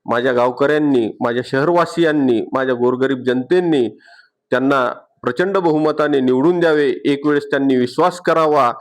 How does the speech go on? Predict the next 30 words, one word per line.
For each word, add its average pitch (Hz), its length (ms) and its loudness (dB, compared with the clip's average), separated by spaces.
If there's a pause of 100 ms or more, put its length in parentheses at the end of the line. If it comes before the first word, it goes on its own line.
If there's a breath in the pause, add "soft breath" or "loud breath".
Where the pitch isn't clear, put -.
(380 loud breath)
जेणेकरून 160 640 2
आम्ही 131 340 0
त्यांच्या, 143 800 0
अ, 127 140 0
विश्वासास 131 680 -2
पात्र 160 440 0
ठरू, 165 520 0
याचीही 165 420 0
ग्वाही 156 280 2
देतो 143 540 0
आणि 135 460 0 (260 loud breath)
भरभरून 139 760 2 (180)
भारतीय 127 320 -2
जनता 131 280 0
पार्टीच्या 135 720 -2
पूर्ण, 156 400 0
संपूर्ण 196 540 0
उमेदवारांना, 143 880 2
की - 400 -6
जे 139 180 0
जे 147 140 0
उमेदवार 139 520 2
ज्या 131 180 0
ज्या 135 120 0
प्रभागामध्ये 139 680 0
उभे 131 260 0
आहेत 147 420 0
भारतीय 123 340 -2
जनता 123 240 -2
पार्टीचे, 127 580 -2